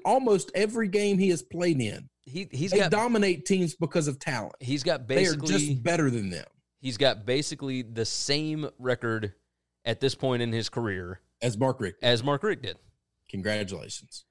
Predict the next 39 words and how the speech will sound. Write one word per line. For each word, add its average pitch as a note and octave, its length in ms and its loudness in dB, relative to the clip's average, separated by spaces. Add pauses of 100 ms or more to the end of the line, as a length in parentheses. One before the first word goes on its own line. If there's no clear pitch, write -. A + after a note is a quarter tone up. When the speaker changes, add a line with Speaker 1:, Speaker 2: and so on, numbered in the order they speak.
Speaker 2:
Uh, A#2+ 300 2
Matt D#3 200 0
Miller D#3 240 4
jumps C#3+ 260 0
in. C#3 140 0
"J D3+ 160 4
T D#3+ 120 -2
Daniels D3 320 -2
is A2+ 100 -4
good, D#3+ 280 0
but A#2 100 -2
why C3+ 160 4
go D3 160 0
to C#3+ 100 -2
a B2+ 40 2
place C3+ 260 0
that B2 100 0
has A2+ 80 -6
produced B2 360 -6
one C3+ 200 -4
good C3 140 -6
quarterback B2 420 0
in A#2 60 -6
the A2 60 -4
last A#2+ 280 0
fifty A#2+ 220 -8
years A#2 240 -6
to A2+ 80 -12
the G#2+ 100 -6
N G#2 80 -4
F F#2+ 120 -6
L?" - 200 -8 (600)
Uh, G#2+ 260 -4 (340)
again, C#3+ 300 0 (720)
if B2+ 200 4
you E3+ 140 4
are D#3+ 120 6
a E3 80 4
quarterback, G#2+ 520 -2